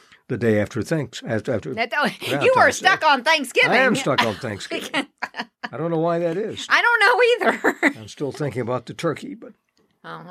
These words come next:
Speaker 2: well, is it because we're a bunch of turkeys here?
Speaker 1: It could be. Anyway.
Speaker 2: <laughs> Yes.
Speaker 1: That's it.
Speaker 2: So, let's see.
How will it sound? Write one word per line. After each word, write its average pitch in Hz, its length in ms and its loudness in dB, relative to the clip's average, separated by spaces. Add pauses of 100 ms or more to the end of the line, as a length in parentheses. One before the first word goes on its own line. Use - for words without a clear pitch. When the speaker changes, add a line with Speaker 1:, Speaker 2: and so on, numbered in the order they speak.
Speaker 2:
well, 196 320 -4
is 208 200 -2
it 233 120 0
because 233 320 2
we're 226 140 4
a 208 40 2
bunch 240 220 2
of 214 80 -4
turkeys 254 400 0
here? 285 320 4
Speaker 1:
It - 180 -2
could 156 200 4
be. 110 460 0
Anyway. 110 500 -4
Speaker 2:
<laughs> - 20 -8
Yes. 208 400 0 (160)
Speaker 1:
That's 127 240 -6
it. - 340 -2 (360)
Speaker 2:
So, 240 840 4 (400)
let's 262 420 0
see. 170 640 -2